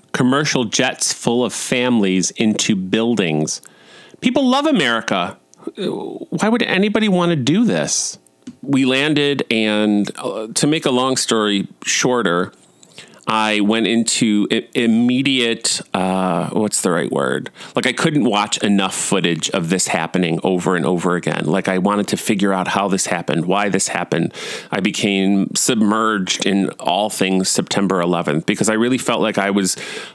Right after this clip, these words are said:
like, part of it in a way, being in a plane heading to New York City that day.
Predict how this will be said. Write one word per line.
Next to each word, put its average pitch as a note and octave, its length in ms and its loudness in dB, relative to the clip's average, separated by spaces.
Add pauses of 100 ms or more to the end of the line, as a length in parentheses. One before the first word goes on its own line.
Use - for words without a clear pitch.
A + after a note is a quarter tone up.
like, G3+ 180 -2
part D3+ 280 0
of C3+ 120 0
it F#2 120 0
in F2 120 2
a F2 60 0
way, E2+ 380 -2 (680)
being A2 260 2
in G#2+ 140 2
a G2 60 0
plane G#2 380 0
heading G#2+ 420 2
to G#2 120 2
New G2+ 80 4
York F#2+ 220 0
City F3+ 240 2
that E2 220 -2
day. E2+ 260 -2